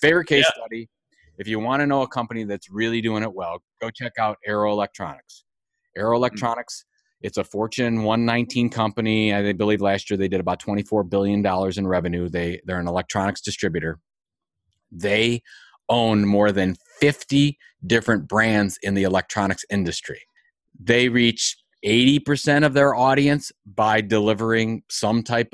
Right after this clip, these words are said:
Speaker 1: of content-generated product, a magazine, newsletter, uh, online destination, whatever it is. That's what I think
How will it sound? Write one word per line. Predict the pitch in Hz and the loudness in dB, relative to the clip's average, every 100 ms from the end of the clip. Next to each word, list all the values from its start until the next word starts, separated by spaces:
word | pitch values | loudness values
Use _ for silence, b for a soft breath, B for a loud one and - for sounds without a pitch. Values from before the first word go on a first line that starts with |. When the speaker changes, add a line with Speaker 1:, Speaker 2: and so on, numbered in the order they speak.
| - | -6
Speaker 1:
of | 113 113 110 104 | 0 2 0 -4
content-generated | - 110 110 117 104 113 113 113 113 110 _ - | -6 -6 -4 -6 -2 -2 0 0 0 -4 _ -4
product, | 120 117 - _ _ _ - | 0 0 -4 _ _ _ -10
a | 95 | -8
magazine, | 85 104 104 107 104 110 | -4 -2 -2 -2 -2 -2
newsletter, | 104 107 92 107 101 101 101 _ _ _ _ _ - | 0 -2 0 0 2 0 -4 _ _ _ _ _ -10
uh, | 87 80 | -8 -6
online | 98 101 101 | -2 0 0
destination, | 101 98 - 98 98 - 98 | 0 -2 -4 -4 -4 -6 -4
whatever | 95 98 95 98 | 0 0 2 0
it | 98 | 2
is. | 101 104 - b b b - | 2 0 -8 b b b 0
That's | 127 139 - - - | 2 2 -2 -8 -6
what | 104 107 | 0 2
I | 101 | 2
think | - 104 101 - | 0 -2 -2 -6